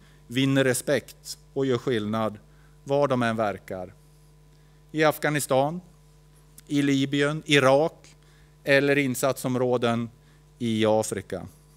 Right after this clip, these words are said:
Jag kom hem från Mali i torsdags. Besöket hos våra soldater som verkar inom ramen för minusma bekräftar den här bilden. Ett avancerat underrättelseförband som levererar hög kvalitet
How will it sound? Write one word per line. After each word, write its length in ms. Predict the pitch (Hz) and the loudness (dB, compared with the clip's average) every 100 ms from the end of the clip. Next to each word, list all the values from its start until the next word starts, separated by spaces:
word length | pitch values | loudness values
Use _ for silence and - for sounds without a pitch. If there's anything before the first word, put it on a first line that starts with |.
| _ _ _ _ _ _ _ _ _ _ | _ _ _ _ _ _ _ _ _ _
Jag 140 | 143 | -4
kom 140 | 147 180 | 0 2
hem 180 | 165 156 | 2 0
från 200 | 160 156 | -2 0
Mali 500 | 165 175 117 110 107 | 2 2 2 2 0
i 260 | 120 117 113 | -2 -2 -2
torsdags. 680 | 147 143 - 90 - - - _ _ _ _ _ _ - - - _ _ | -4 -8 -8 -10 -8 -12 -16 _ _ _ _ _ _ -20 -20 -20 _ _
Besöket 560 | 139 143 165 170 160 160 | -2 2 4 2 2 -4
hos 160 | 151 | -4
våra 340 | 143 143 139 131 | -2 0 0 0
soldater 520 | 139 131 139 143 131 | -2 -2 -2 -2 -6
som 180 | 135 131 | -6 -4
verkar 400 | 127 117 127 131 | -4 -4 -4 -4
inom 260 | 127 123 | -4 -2
ramen 260 | 120 117 117 | -2 -2 -4
för 120 | 123 | -2
minusma 640 | 123 123 123 - 156 151 156 _ _ - _ - | 0 2 2 0 -2 -2 -4 _ _ -20 _ -6
bekräftar 680 | 127 127 139 143 - 117 | -6 -2 -2 -2 -4 -4
den 140 | 113 107 | -2 -2
här 80 | 107 | -2
bilden. 500 | 123 131 101 90 92 _ _ _ _ _ - _ _ _ _ _ | -2 -4 -8 -14 -16 _ _ _ _ _ -20 _ _ _ _ _
Ett 160 | 131 | 0
avancerat 680 | 143 139 135 151 156 156 151 | 2 4 2 2 2 4 2
underrättelseförband 1040 | 160 143 139 139 - 135 143 127 127 143 151 - _ - _ _ - 113 | 0 0 0 -2 -2 -6 -4 -2 -2 -4 -8 -16 _ -20 _ _ -16 -8
som 260 | - 135 | -2 2
levererar 480 | 131 131 131 131 127 | 4 4 4 6 4
hög 320 | 127 143 147 | 4 2 2
kvalitet 640 | - 143 139 - 135 135 | 0 -2 -2 -4 -2 -2